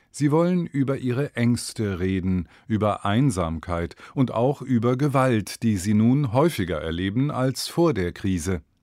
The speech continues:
Im Lockdown ist besonders der Online-Chat gefragt, erklärt Anna Zacharias,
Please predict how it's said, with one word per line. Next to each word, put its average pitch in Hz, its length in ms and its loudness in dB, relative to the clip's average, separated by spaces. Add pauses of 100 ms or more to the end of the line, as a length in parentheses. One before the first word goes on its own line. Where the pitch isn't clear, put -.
(600)
Im 175 140 4
Lockdown 151 640 2
ist 139 320 -6
besonders 131 720 0
der 156 300 -4
Online-Chat 120 960 0
gefragt, 95 580 -2 (240)
erklärt 104 580 -2
Anna 120 360 2
Zacharias, 120 960 -2